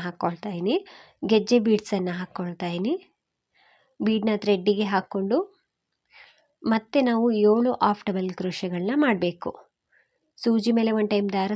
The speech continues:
ಸುತ್ಕೊಂಡು ಈ ಸೈಡು ಕೂಡ ನಾನು ಹಾಫ್ ಡಬಲ್ ಕ್ರೋಶೆನ ಮಾಡ್ತಾ ಇದೀನಿ. ಫ್ರೆಂಡ್ಸ್, ಆವಾಗಲೇ ಹೇಳ್ದೆ, ನೀವೇನಾದ್ರೂ ಬಿಗಿನರ್ಸ್ ಆಗಿದ್ರೆ, ಆ, ಬರೀ ಸಿಂಗಲ್ ಕ್ರೋಶೆ ಹಾಕೋದಿಕ್ಕೆ ಬಂದ್ರೆ ಬರೀ ಸಿಂಗಲ್ ಕ್ರೋಶೆದಲ್ಲೂ ಕೂಡ ಈ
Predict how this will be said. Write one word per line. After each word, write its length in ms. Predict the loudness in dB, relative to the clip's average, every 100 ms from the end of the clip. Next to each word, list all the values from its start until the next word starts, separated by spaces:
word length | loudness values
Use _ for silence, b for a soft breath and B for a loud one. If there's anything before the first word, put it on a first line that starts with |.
| -6
ಸುತ್ಕೊಂಡು 440 | -10 -6 -4 -2 -4 -2 -2
ಈ 100 | 0
ಸೈಡು 260 | 0 0 -2 -4
ಕೂಡ 100 | -2 0
ನಾನು 240 | -2 -2
ಹಾಫ್ 320 | -4 -6 -6 -6
ಡಬಲ್ 200 | -4 -6
ಕ್ರೋಶೆನ 360 | -8 -8 -8 -6
ಮಾಡ್ತಾ 360 | -8 -8 -8 -8
ಇದೀನಿ. 200 | -4 -4 -6 _ _ _ _ _ _ _ _ _ _ _ _ _ _ _ _ _ _ _ _ _ _ _ _ _ _ _ _ _ _ _ _ _ _ _ _ _ _ _ _ _ _ _ _ _ _
ಫ್ರೆಂಡ್ಸ್, 280 | -4 -2 0
ಆವಾಗಲೇ 400 | 0 0 0 2 2
ಹೇಳ್ದೆ, 280 | 0 0 2
ನೀವೇನಾದ್ರೂ 440 | 2 2 0 -2 -2
ಬಿಗಿನರ್ಸ್ 500 | 0 0 -2 -4 -6 -6
ಆಗಿದ್ರೆ, 340 | -6 -4 -4 -4 B B B -6
ಆ, 120 | -4
ಬರೀ 200 | -2 -2
ಸಿಂಗಲ್ 420 | 0 0 0 -2 -2
ಕ್ರೋಶೆ 260 | -4 0
ಹಾಕೋದಿಕ್ಕೆ 680 | 0 -2 -4 -4 -4 -4 -4
ಬಂದ್ರೆ 360 | -2 -2 -4 -6 -4
ಬರೀ 120 | -4 -4
ಸಿಂಗಲ್ 380 | -4 -2 -2 -2
ಕ್ರೋಶೆದಲ್ಲೂ 440 | -4 -2 -2 -2 -2
ಕೂಡ 100 | -4 -2
ಈ 140 | 0